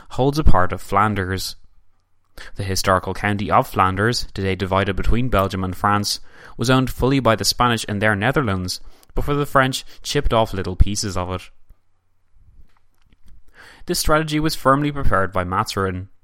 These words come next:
who, if you'll remember, strongly desired to invade Luxembourg while a short-term truce existed with Bavaria in spring sixteen forty-six. It was the French chipping off of parts of Flanders that made the Dutch so concerned, though,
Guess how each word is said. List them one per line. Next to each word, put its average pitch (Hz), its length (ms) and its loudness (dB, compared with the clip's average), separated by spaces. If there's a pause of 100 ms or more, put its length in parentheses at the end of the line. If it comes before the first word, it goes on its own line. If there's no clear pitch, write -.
(320)
who, 131 120 2
if 117 100 0
you'll 104 160 0
remember, 110 440 0
strongly 127 460 -2
desired 110 600 2 (220)
to 131 120 0
invade 120 380 0
Luxembourg 92 720 -2 (220)
while 117 140 0
a 120 40 0
short-term 123 560 -2
truce 104 300 -2
existed 101 420 -10
with 127 140 -2
Bavaria 107 640 0 (320)
in 110 80 -6
spring 120 360 0
sixteen 110 380 -6
forty-six. 95 840 -6 (1600)
It - 60 -2
was 160 140 2
the 170 80 2
French 170 300 2
chipping 151 280 2
off 135 320 4
of 101 140 -8
parts 95 280 4
of 95 80 -4
Flanders 92 560 -4 (140)
that 101 100 -6
made 120 280 -2
the 147 60 -4
Dutch 104 220 0
so 90 180 -2
concerned, 98 540 -2
though, 95 300 -2